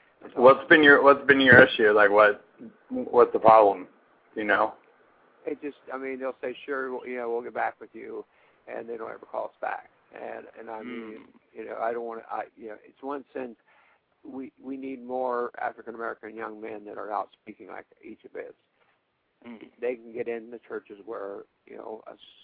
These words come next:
Speaker 1: uh, sorry, us white guys can't, you know, sometimes. You know, and, and I'm just, I think it's good to see somebody like doing what he's doing, uh, you know, and I think people should recognize that, you know, that his community's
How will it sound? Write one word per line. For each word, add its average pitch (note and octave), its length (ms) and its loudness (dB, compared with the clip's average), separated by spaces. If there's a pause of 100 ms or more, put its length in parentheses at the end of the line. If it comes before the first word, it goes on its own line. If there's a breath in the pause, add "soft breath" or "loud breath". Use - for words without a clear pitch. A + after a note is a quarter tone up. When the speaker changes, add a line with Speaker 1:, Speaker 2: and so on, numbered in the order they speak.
(240)
Speaker 1:
uh, - 80 -16 (340)
sorry, G#2+ 320 -10
us G#2 60 -14 (120)
white G#2 160 -12 (200)
guys G2 200 -12 (120)
can't, G2+ 160 -18 (340)
you G#2 60 -20
know, G#2+ 160 -20 (160)
sometimes. - 400 -20 (720)
You - 80 -20
know, - 200 -16 (120)
and, G#2 140 -20 (100)
and G#2+ 180 -20
I'm G#2+ 180 -16 (120)
just, G#2+ 160 -20 (160)
I A#2 80 -10
think A2+ 200 -14
it's G#2 180 -20
good A#2 240 -10
to - 60 -20 (120)
see G#2+ 220 -20
somebody G#2 260 -20
like G#2 140 -16 (100)
doing G#2 220 -18
what G#2+ 100 -20
he's G#2+ 220 -20
doing, G#2 260 -20 (540)
uh, G2 180 -20 (120)
you A2+ 80 -18
know, G#2 360 -16 (160)
and G#2+ 160 -20
I G#2+ 60 -20
think G#2+ 160 -18 (240)
people G#2+ 240 -18
should - 160 -20
recognize - 640 -18
that, - 160 -20
you G#2 80 -20
know, G#2 180 -20 (420)
that G#2+ 100 -14
his G#2 100 -18 (100)
community's G#2 480 -20